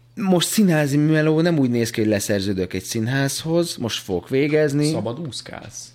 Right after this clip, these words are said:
Speaker 1: Szabadúszó leszek.
Speaker 2: Mhm.
Speaker 1: Jönnek most sorozatok, ha jól mennek, akkor lesz belőlük második évad, remélem most lesz, úgy néz ki, megint egy film. Ö,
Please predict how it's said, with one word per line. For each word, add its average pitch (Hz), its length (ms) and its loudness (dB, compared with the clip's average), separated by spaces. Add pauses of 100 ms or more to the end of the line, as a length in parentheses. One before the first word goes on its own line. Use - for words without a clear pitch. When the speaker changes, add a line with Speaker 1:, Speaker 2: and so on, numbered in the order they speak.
Speaker 1:
Szabadúszó 80 680 -6
leszek. - 340 -12
Speaker 2:
Mhm. 101 480 -10 (240)
Speaker 1:
Jönnek 147 360 0
most - 180 -6
sorozatok, 117 680 -2
ha - 120 -6
jól 113 180 0
mennek, 101 360 -2
akkor - 220 -10
lesz 87 140 -4
belőlük 76 360 -16
második 98 640 -4
évad, 80 520 -4 (220)
remélem 80 380 -4
most 76 140 -10
lesz, - 280 -8 (240)
úgy 80 80 -10
néz 71 180 -8
ki, - 80 -10
megint 71 320 -8
egy - 140 -12
film. 98 500 -2 (760)
Ö, 78 580 -2